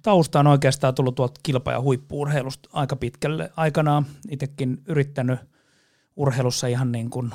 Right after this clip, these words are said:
oikeasti joskus menestyy, mutta mitään mainittavaa menestystä en saanut,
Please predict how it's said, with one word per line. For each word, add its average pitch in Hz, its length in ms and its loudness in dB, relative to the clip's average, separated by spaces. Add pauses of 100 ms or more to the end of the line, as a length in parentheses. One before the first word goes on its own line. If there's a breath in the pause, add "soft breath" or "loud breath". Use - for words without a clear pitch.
(120)
oikeasti 131 440 0
joskus 120 280 -8
menestyy, 143 520 0
mutta 120 300 -6
mitään 120 280 -4
mainittavaa 120 640 -4
menestystä 127 480 -2
en 120 80 -2
saanut, 127 500 0